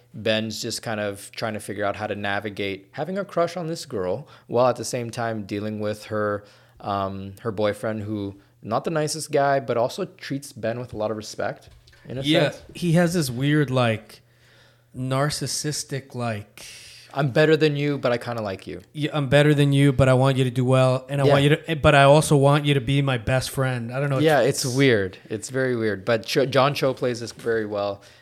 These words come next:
Speaker 1: Um, and then, uh, the last, uh, I guess, actor we'll touch on in this movie, I think it's the most other noteworthy, is, um, Karen Anna Chung. She plays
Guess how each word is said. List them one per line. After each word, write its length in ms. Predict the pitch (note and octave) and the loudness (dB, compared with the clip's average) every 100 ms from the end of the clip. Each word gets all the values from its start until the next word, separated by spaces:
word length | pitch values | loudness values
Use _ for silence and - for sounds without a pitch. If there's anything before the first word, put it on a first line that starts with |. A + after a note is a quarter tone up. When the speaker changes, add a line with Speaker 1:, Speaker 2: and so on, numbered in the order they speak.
| _ | _
Speaker 1:
Um, 560 | - A2 G2+ G2 F#2+ F#2+ _ - _ _ _ | -6 -2 -2 -4 -8 -12 _ -20 _ _ _
and 240 | B2 G#2+ G#2+ | -6 -4 -2
then, 380 | G#2 G2+ G2+ G2 | -2 -2 -6 -6
uh, 500 | G2 F#2+ F#2 F2+ - _ | -6 -4 -4 -6 -8 _
the 100 | C3 | -2
last, 440 | C3+ C3 C3+ - | 2 2 2 -2
uh, 240 | C3 A2+ F#2+ | 0 0 -2
I 60 | G#2 | -4
guess, 340 | G#2 - - | -4 -6 -8
actor 320 | - G2 - | -6 -6 -6
we'll 140 | F#2+ F#2+ | -12 -8
touch 240 | G2+ - | -8 -6
on 160 | F#2+ F#2+ | -8 -8
in 80 | |
this 140 | G2 - | -12 -12
movie, 400 | G2+ G2 F#2+ - - | -12 -10 -12 -14 -14
I 80 | - | -12
think 360 | - C#3 A2+ G#2+ | -8 -6 -6 -6
it's 160 | - | -10
the 120 | G2+ G2 | -12 -10
most 440 | G2 F#2+ - - _ - | -8 -8 -10 -18 _ -10
other 180 | G#2 | -8
noteworthy, 580 | G2+ G2 F2+ G2 G2 G2 | -6 -8 -8 -8 -8 -6
is, 200 | F#2+ F#2 - - _ | -6 -8 -12 -20 _
um, 300 | - F#2+ F2+ - | -6 -4 -6 -6
Karen 380 | - C3+ C#3 C#3 | -2 0 0 -2
Anna 340 | A#2+ A2 G#2 | -4 -4 -4
Chung. 360 | - G#2+ F2 E2+ | -6 -8 -8 -10
She 160 | - | -14
plays 280 | - G#2+ G2+ | -8 -6 -6